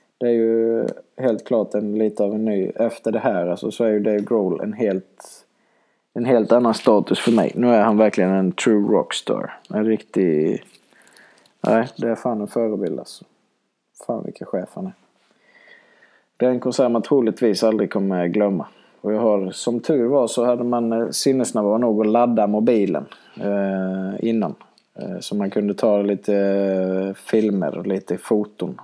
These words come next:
Eh, tyvärr dog den, ja, mobilen dog liksom i slut, så jag fick inte med de sista låtarna. Best of You till exempel fick jag inte med, och några andra låtar fick jag inte med någonting av. Ehm,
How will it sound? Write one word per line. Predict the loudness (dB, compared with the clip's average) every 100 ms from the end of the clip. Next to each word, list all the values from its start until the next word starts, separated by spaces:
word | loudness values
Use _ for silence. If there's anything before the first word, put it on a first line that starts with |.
| -12
Eh, | -10 -10 -12 -18 _ _ _ _ _ -20 _ _
tyvärr | -2 2 4
dog | 4 4 2
den, | 0 0 -2 -6
ja, | -4 -2 -2
mobilen | -2 -2 2 2 2
dog | 0 0 -2 -4
liksom | -6 -6 -6
i | -6
slut, | -4 -4 -2
så | -2
jag | -2
fick | -4
inte | -4 -2
med | 0 0
de | -2
sista | -2 -2 -2 -4 -2 -2
låtarna. | -2 -4 -4
Best | -2 -2 -2 -2
of |
You | 0 -2
till | -4 -10
exempel | -6 -8 -6
fick | -6 -6
jag |
inte | -8 -6
med, | -6 -4
och | -6 -6
några | -6 -6 -4 -4
andra | -6
låtar | -6 -6 -8 -10
fick | -6 -4
jag |
inte | -4 -6
med | -4 -6
någonting | -8 -8 -10 -8
av. | -8 -8 _ _ _ _ _ _ _ _ _ _ _ _ _ _
Ehm, | -10 -8 -6 -8 -10